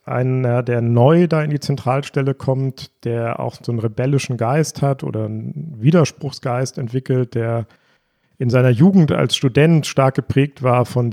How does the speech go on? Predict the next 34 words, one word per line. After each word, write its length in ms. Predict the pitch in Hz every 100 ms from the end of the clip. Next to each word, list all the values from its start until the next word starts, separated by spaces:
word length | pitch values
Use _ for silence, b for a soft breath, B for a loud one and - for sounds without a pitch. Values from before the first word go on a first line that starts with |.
| -
den 220 | 113 110
Auschwitz-Prozessen 1120 | - 151 143 135 - - - 135 127 135 123
und 280 | - 117 -
von 320 | - 120 117
den 680 | 123 120 123 120 117 110 110
wenigen 480 | 131 170 165 139 131
deutschen 400 | 127 127 131 120
Juristen, 600 | 117 127 - - 123 117
die 140 | 120
versucht 480 | - 113 123 131 -
haben, 360 | 117 117 120 -
eine 280 | 139 117 117
Aufarbeitung 840 | 135 - 135 123 123 - 127 120 _ _ _ _ _ -
der 120 | 123
N-S-Verbrechen 840 | 123 143 - 120 107 117 - 117
in 140 | - 113
Gang 240 | 120 131
zu 80 | 127
setzen. 360 | 123 120 -
Fritz 280 | 113 - -
Bauer 480 | - 113 127 127 120 b b -
war 180 | 113 117
ein 80 |
großes 320 | 120 123 - 104
Vorbild 420 | - 135 127 117
für 120 | 117
ihn, 240 | 143 123
der 140 | 117 117
die 260 | 117 113 104
Auschwitz-Prozesse 840 | 196 127 - 127 - 127 123 120 123
in 120 | 113
Gang 180 | 117 117
gesetzt 380 | 110 110 -
hat. 200 | 127 -